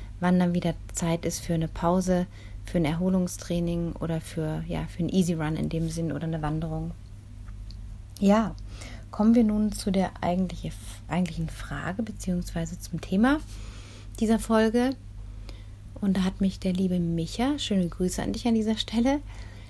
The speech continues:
äh, letzte Woche im Instagram Live da tatsächlich gefragt,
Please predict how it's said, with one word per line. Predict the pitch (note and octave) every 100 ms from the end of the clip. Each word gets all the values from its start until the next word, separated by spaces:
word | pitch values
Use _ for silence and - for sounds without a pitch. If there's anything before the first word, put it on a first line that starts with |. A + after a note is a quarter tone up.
| - - - - -
äh, | G3 F3+ F3+ F3
letzte | F#3+ G3+ - B3+
Woche | G3+ F#3+ B3
im | A#3 F#3 -
Instagram | G3 F#3+ - F3 E3 D3+ D3
Live | D3+ C#3 G3 C4+ -
da | -
tatsächlich | F3 F#3+ F#3 - - D#3 - C4+ C4+
gefragt, | - C#4 G#3 G3+ A#3 - -